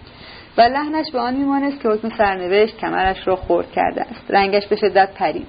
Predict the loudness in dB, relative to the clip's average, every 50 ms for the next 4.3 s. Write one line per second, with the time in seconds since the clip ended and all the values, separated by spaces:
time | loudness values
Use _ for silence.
0 | -6 0 0 2 2 4 2 0 0 4 4 6 6 6 4 2 -4 -10 -8 -6
1 | -6 -6 -6 -6 -8 -10 -6 -6 -6 -2 0 0 0 2 0 -2 -2 -2 -2 0
2 | 0 0 0 0 0 0 -2 -2 -2 -4 -2 0 0 0 0 0 -2 -4 -4 -6
3 | -6 -4 0 2 2 2 2 0 -4 -4 -4 -4 -2 0 0 0 2 0 -2 -2
4 | 0 0 0 0 0